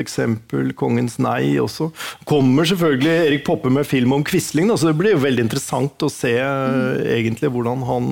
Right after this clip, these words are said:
Speaker 1: eh, han takler det, for der har jo berøringsangsten vært, vært veldig stor, egentlig.
Speaker 2: Mm. Mm.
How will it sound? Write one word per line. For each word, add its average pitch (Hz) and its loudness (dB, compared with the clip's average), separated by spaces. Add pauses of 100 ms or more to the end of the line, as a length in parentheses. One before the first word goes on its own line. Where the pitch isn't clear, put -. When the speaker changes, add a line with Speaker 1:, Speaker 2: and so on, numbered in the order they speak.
Speaker 1:
eh, 123 -4
han 127 -2
takler 127 -4
det, 135 0
for 156 -4
der 165 0 (400)
har 160 0
jo 131 2
berøringsangsten 139 0
vært, 120 -4
vært 127 -6
veldig 117 -2
stor, 120 -8 (180)
egentlig. 160 -2 (400)
Speaker 2:
Mm. 240 -2
Mm. 170 -6